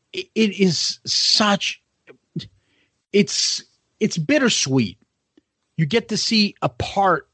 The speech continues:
of Eric and a part of his story that you may not have known, or you get to see the, the man behind the Fox makeup, or, you know,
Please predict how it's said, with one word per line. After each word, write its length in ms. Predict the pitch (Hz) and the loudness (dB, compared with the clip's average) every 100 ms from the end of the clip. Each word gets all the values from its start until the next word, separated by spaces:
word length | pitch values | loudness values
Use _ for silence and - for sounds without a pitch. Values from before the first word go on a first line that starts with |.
| _ _ _ | _ _ _
of 180 | 147 131 - | -2 -2 -2
Eric 420 | 147 156 165 - - _ _ _ | 0 2 0 -4 -16 _ _ _
and 560 | 147 135 131 127 117 - _ _ _ _ _ _ - | 0 2 0 -2 -4 -8 _ _ _ _ _ _ -8
a 80 | 143 | -8
part 420 | - 180 175 165 | -2 2 2 2
of 460 | 156 143 135 131 123 | 2 2 2 0 -4
his 240 | 127 160 | -2 -2
story 520 | 135 - 156 156 156 147 | -2 0 2 4 2 2
that 160 | 131 | 0
you 140 | 139 156 | 0 2
may 200 | 156 151 | 2 2
not 240 | 147 156 | 2 2
have 140 | 147 | 2
known, 460 | 143 143 147 156 160 - _ _ _ _ _ _ _ _ | 2 2 4 2 -2 -6 _ _ _ _ _ _ _ _
or 240 | 156 147 139 | 0 2 0
you 160 | 139 | 0
get 180 | 131 151 | 0 -2
to 80 | 151 | -4
see 440 | - 180 170 160 _ | -2 0 0 -4 _
the, 340 | 139 135 123 127 | -2 0 0 -2
the 100 | 135 | -4
man 560 | 123 135 139 151 160 151 _ _ _ _ _ _ _ _ | 0 2 4 4 2 -2 _ _ _ _ _ _ _ _
behind 500 | - 127 139 143 151 | -6 -2 2 2 2
the 60 | 139 | 0
Fox 440 | - 139 143 - | 0 -2 -2 -2
makeup, 540 | 151 143 139 147 147 - - _ _ _ | 2 2 2 0 0 -10 -20 _ _ _
or, 460 | 143 127 123 123 123 _ _ | -2 0 0 -2 -6 _ _
you 120 | 143 | -2
know, 240 | 127 123 | 0 -2